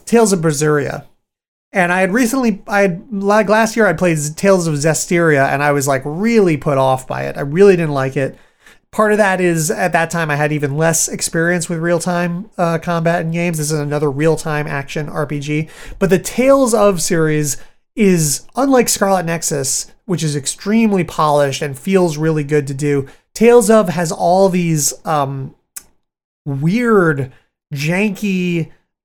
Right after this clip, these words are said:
uh, and, and janky in not a good way, uh, kind of feeling things to it. Um, but Berseria, and I, so I really didn't like Zestiria at all. Um,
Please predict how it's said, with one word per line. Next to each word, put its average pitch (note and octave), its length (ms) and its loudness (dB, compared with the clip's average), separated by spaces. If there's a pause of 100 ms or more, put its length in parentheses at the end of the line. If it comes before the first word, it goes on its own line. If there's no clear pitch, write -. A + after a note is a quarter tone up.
uh, C3+ 500 2
and, D#3+ 220 -4
and E3 180 -4
janky G#3+ 380 0
in D#3+ 100 0
not E3+ 240 2
a D#3 80 0
good D#3 260 0
way, B2+ 400 -4 (120)
uh, D3 720 2
kind E3 200 -2
of D3 160 -2
feeling E3+ 460 0
things C#3 640 -6 (380)
to F3+ 240 0
it. - 240 -6 (320)
Um, D#3+ 480 -2 (180)
but F#3+ 160 2
Berseria, G#3 680 2
and G3+ 120 0
I, G#3 60 2
so A3+ 120 2
I G#3+ 40 4
really A#3+ 320 2
didn't G#3+ 160 0
like F#3 180 0
Zestiria D3+ 500 0
at C#3+ 200 0
all. B2 400 0 (280)
Um, D3 540 0